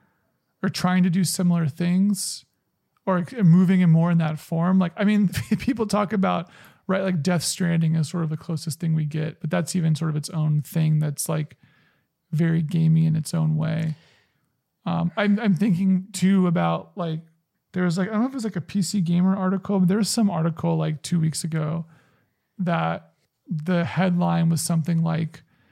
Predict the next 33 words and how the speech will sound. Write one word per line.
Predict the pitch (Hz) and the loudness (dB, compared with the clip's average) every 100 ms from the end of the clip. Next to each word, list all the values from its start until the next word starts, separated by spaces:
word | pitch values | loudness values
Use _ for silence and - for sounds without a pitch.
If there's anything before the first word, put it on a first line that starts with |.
| _ _ - | _ _ 0
you | 190 | 2
know, | 170 | 2
"Two | 139 196 | 0 2
years | 202 175 170 147 | 4 4 4 4
in, | 165 165 160 160 - 180 | 4 4 2 2 2 2
nothing | 185 175 170 | 2 2 0
comes | 156 160 151 | 2 0 0
close | - 160 - | -2 -2 -2
to | 160 | -4
Disco | 160 - 170 | -4 -4 -4
Elysium | 151 156 147 165 170 | -2 -2 0 2 2
still." | - 208 185 185 180 _ - - | 0 -2 -2 -2 -4 _ -10 -4
<laughs> | 262 - | -6 -2
That's, | 285 220 - - - 156 - | -2 -2 -6 -8 -14 -10 -4
this | 208 | -2
conversation | 214 220 247 202 190 214 | 0 -2 0 0 0 0
is | 190 | 0
just | 175 | 0
making | 190 185 196 | -2 2 4
me | 180 | 4
think | 175 165 | 4 2
about | 170 175 175 | 2 2 2
that. | 190 175 175 - - _ - | 2 0 0 -6 -20 _ 2
And | 180 | 2
I'm | |
just | 165 175 | 4 0
like, | 196 185 | 0 0
"Yeah, | 170 - 196 | 2 2 2
like, | 170 170 165 160 - _ _ _ - | 0 0 -2 -4 -16 _ _ _ -2
they | 214 | 0
just | 262 240 185 | 0 0 2
nailed | 185 180 175 | 2 2 0
it." | 170 - | -2 -6